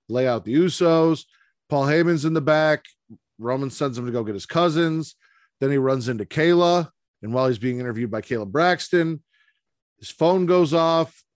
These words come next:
with Brock Lesnar's, uh, ringtone entrance music. And Kayla's like, uh, "Your phone's ringing." He goes, "I know my phone's ringing." And he tries to continue the interview.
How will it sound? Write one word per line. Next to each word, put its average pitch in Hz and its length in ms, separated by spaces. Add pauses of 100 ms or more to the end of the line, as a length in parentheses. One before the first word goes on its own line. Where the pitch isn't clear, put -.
(240)
with 110 220
Brock 139 300
Lesnar's, 123 880 (260)
uh, 104 200
ringtone 160 760 (100)
entrance 139 460
music. 160 500 (840)
And 120 240
Kayla's 139 320
like, 135 300
uh, 131 360
"Your 131 120
phone's 165 340
ringing." 160 160
He 139 60
goes, 143 200
"I 180 140
know 180 140
my 147 120
phone's 135 360
ringing." 135 320
And 135 100
he 131 80
tries 135 240
to - 80
continue 127 260
the 127 180
interview. 147 520